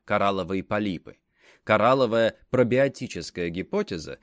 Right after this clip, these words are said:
рассматривает это сообщество как совместно эволюционирующую динамическую сеть взаимодействий,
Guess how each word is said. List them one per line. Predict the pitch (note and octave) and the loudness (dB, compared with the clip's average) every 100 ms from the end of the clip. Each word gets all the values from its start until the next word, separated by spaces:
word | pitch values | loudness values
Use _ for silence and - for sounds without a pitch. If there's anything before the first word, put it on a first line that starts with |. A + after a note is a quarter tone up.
| _ | _
рассматривает | - A2+ G#2+ A2 G#3+ A3 G3+ F3+ D#3+ | -2 0 0 0 -2 -2 -4 -2 -4
это | C3+ B2+ | -6 -6
сообщество | - E2+ A2+ - - - G#2+ B2+ | -6 -4 -4 -6 -10 -6 -4 -2
как | A#2+ - | -4 -8
совместно | - D#2+ D#2 C3 D#3 C#3+ C#3+ | -8 -8 -6 -6 -6 -6 -6
эволюционирующую | C3 A2+ A2 - F2+ D#2+ A#2 A#2 A2+ - G#2 | -6 -6 -6 -6 -8 -6 -6 -6 -8 -8 -8
динамическую | F#2 F2+ E2 G2+ - F#2+ - F2+ | -6 -6 -8 -8 -10 -12 -8 -8
сеть | - G2 F#2+ | -6 -6 -8
взаимодействий, | F2 E2 G2 G#2+ A#2+ C3+ - - B1 | -8 -6 -4 -6 -6 -6 -6 -12 -18